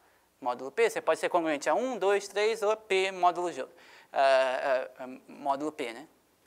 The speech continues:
Ah, não tô usando zero aqui, tô usando P módulo P em vez de ser zero módulo P, que é a mesma coisa. Mas, ah, e aí você aplica algum mapa linear.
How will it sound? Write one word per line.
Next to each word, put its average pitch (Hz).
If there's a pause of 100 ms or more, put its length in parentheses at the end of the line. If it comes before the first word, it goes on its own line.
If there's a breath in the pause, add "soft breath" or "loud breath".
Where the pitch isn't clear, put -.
(640 soft breath)
Ah, 117
não 139
tô 175
usando 160
zero 120
aqui, -
tô -
usando 117 (120)
P 143
módulo 123
P 117
em 113
vez 117
de -
ser 117
zero 110
módulo 113
P, 113
que -
é -
a -
mesma 113
coisa. - (640 loud breath)
Mas, 143
ah, 139 (1200 loud breath)
e 165
aí 175
você 208
aplica 185
algum 180
mapa 185
linear. 180